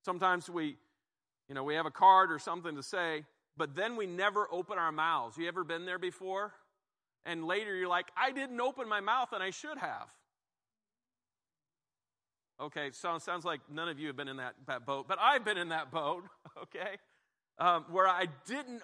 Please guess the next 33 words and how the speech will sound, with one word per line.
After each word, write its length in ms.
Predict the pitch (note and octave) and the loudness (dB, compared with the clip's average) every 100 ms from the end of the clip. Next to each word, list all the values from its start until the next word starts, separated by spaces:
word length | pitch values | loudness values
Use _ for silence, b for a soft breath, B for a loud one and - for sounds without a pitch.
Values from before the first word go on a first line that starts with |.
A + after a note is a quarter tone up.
| A#3 | -2
open 320 | C#4 C4 B3 | -2 0 -4
my 200 | G#3+ G#3+ | -2 -4
mouth 500 | G#3+ C4+ D4 B3 D3 - | -4 -4 -2 -2 -4 -8
about 340 | F#3 G3 B3 - | -8 -6 -6 -6
the 60 | |
gospel 460 | G#3+ C4+ D4 - G#3 | -8 -2 -2 -4 -8
and 80 | F#3 | -6
I 80 | |
should 300 | F#3 - D#4+ | -6 -6 -6
have. 320 | G#3+ D#3+ G#2+ G2 _ _ _ _ _ _ _ _ _ _ _ _ _ _ | -2 -2 -4 -10 _ _ _ _ _ _ _ _ _ _ _ _ _ _
So 420 | - A3 G3 F#3 - _ _ _ | 0 2 2 -2 -10 _ _ _
what 260 | E3+ G3+ F3+ | -2 -2 0
Paul 300 | C4 C4 C4 | 4 6 6
is 120 | G#3 | 2
saying 420 | - B3+ C#4 B3+ | -2 -4 -2 -2
is, 420 | G3+ G3 F#3+ - - _ _ _ - | -4 -4 -4 -8 -20 _ _ _ -6
"Pray 220 | C4 D4 | -2 -2
for 160 | - A#3+ | -2 -8
me 180 | A#3+ B3+ | -6 -2
that 120 | G3+ | 2
I 100 | G3 | 2
open 380 | F#3 A#3 A#3 F#3 | 2 -2 -2 -4
my 140 | E3 | -4
mouth 440 | D#3 F#3+ G#3+ A#2 - _ - - | 0 0 0 -2 -12 _ -20 -6
boldly 540 | A#3+ C4 C4+ F3 B2+ - _ _ _ _ _ - | 0 0 -2 -8 -14 -18 _ _ _ _ _ -6
for 140 | G3+ | -6
the 80 | F3+ | -2
gospel." 600 | E3 F3+ F#3+ - B2 E2 A2 _ _ _ _ _ _ _ _ _ _ _ _ _ | 2 4 2 -2 -12 -12 -18 _ _ _ _ _ _ _ _ _ _ _ _ _
So 240 | - A3 C4 | -4 0 0
many 160 | C4 | -2
times 360 | A3 A3 A3 F#3 | 0 0 0 -4
we 120 | E3+ | -6
simply 600 | - - C4 A3+ A3+ G#3+ | -6 -8 -10 -10 -12 -12